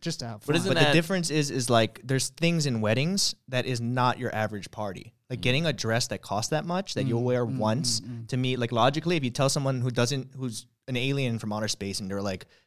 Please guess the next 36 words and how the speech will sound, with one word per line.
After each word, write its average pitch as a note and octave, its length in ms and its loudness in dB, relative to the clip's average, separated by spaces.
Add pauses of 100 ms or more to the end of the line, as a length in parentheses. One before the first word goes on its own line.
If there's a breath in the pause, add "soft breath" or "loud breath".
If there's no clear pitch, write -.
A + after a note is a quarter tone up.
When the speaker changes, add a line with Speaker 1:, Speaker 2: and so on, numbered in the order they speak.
(200 soft breath)
Speaker 3:
"Oh, A#2 180 -2
so - 160 -4
you A#2 140 -2
guys A2+ 120 0
are A#2 40 -4
gonna A2+ 80 -4
get G#2+ 100 -2
married, G#2+ 380 4
right? G#2 200 0 (320 soft breath)
Speaker 2:
Yeah. G1+ 140 -20 (140)
Speaker 3:
You're A#2+ 120 -4
gonna B2+ 120 4
be B2+ 80 2
together B2+ 240 6
the - 20 6
rest B2 120 6
of - 40 -2
your C3+ 80 4
lives. B2 180 4
Cool. F3 360 2 (420 soft breath)
Why B2 220 6
do D#3+ 60 0
you E3 60 2
need D#3+ 160 2
to C3 120 0 (280)
pay C#3+ 160 2
this B2+ 200 2
amount A2 220 2
of G#2 60 0
money G#2+ 200 -2
for G2+ 160 -6
this G2+ 220 -2
thing G#2+ 400 -4
that F#2+ 260 -4
Speaker 1:
Mm-hmm. C3 340 -2 (260)
Speaker 3:
that B2 140 -6